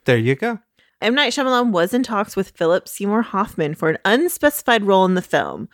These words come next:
Speaker 2: Hoffman loved the script, but he had scheduling conflicts.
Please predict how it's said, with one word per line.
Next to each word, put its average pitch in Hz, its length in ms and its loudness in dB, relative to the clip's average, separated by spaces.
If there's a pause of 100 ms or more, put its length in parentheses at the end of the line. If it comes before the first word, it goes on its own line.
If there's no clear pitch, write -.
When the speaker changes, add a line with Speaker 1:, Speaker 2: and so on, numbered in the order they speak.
(200)
Speaker 2:
Hoffman 160 600 -2 (160)
loved 175 480 0
the 220 100 2
script, - 480 -2
but 151 120 -4
he 151 140 -8
had 143 280 -2
scheduling - 460 -8
conflicts. - 640 -6